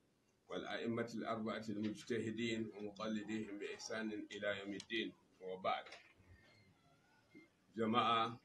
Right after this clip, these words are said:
assalamu alaikum wa rahmatullahi wa barakatuh. Masu sauraron mu da kallon mu,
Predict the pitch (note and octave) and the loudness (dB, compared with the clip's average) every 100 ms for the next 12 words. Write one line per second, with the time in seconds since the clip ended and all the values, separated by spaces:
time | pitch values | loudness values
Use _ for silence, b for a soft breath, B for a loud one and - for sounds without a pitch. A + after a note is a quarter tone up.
0 | _ _ _ _ A2 G#2+ A#2+ A2+ A2 G2+ | _ _ _ _ -8 -2 2 2 2 0
1 | G2+ G#2+ - G#2 G2 G2 A2+ G#2+ G2+ - | 0 -2 -4 -6 -6 -2 -4 -4 -10 -6
2 | F#2+ F#2+ F2 F#2 F#2 F2 D#2 D2+ - F2 | -4 -4 -4 -8 -6 -8 -8 -12 -18 -14
3 | F2 - G#2 F#2+ G#2 F2+ G2+ G2+ G#2 F#2 | -14 -8 -6 -6 -6 -4 -2 -2 -2 -4
4 | - C#2+ G#2 G#2 B2 C#3 | -6 -8 -4 0 4 4